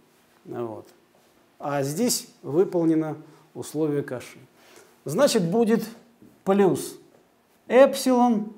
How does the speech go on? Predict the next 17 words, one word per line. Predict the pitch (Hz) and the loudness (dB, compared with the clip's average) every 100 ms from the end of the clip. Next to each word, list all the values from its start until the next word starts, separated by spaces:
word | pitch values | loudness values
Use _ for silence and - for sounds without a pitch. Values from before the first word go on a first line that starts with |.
| _ | _
умножить | 151 160 185 196 180 175 | -6 0 2 4 2 0
на | 156 151 | -2 0
модуль | 180 247 233 220 208 - - - - _ | 0 0 0 -2 -4 -8 -18 -20 -20 _
y | 202 233 202 196 202 | -2 0 0 0 -2
минус | 165 165 147 139 139 | 0 2 0 -4 -8
Y | 127 120 117 | -10 -10 -10
ноль. | 175 233 254 208 - - _ _ _ _ _ _ _ | -6 -4 -4 -6 -10 -20 _ _ _ _ _ _ _
Ну | 180 - 240 | -14 -10 -8
и, | 135 | -10
соответственно, | - 127 170 180 - 147 | -10 -10 -8 -8 -6 -8
это, | 135 - | -8 -10
конечно | 139 135 139 131 127 | -8 -6 -8 -8 -8
же, | 127 | -6
меньше, | 131 190 202 - | -2 0 0 -2
чем | - 131 123 - | -8 -12 -14 -8
эпсилон | 180 202 - 175 165 156 | -6 -6 -6 -4 -2 -2
плюс | - 123 117 - | -6 -12 -14 -18